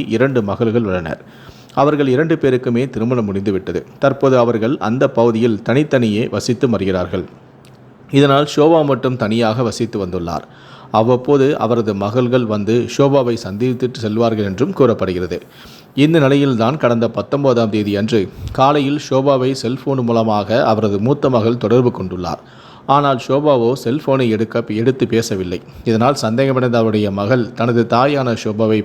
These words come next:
பார்க்க அவரது வீட்டிற்கு சென்றுள்ளார். அப்போது வீட்டின் கதவு திறந்து கிடந்துள்ளது.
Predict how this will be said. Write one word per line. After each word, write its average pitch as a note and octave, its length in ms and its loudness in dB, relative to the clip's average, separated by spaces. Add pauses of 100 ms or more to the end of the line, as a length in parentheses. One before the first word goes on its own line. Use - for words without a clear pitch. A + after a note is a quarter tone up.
பார்க்க A2 360 0
அவரது G#2+ 300 0
வீட்டிற்கு A#2+ 400 0
சென்றுள்ளார். E2+ 480 -6 (640)
அப்போது C3+ 360 0 (100)
வீட்டின் D3 440 0
கதவு A2+ 300 0
திறந்து B2+ 320 0
கிடந்துள்ளது. F2+ 480 -6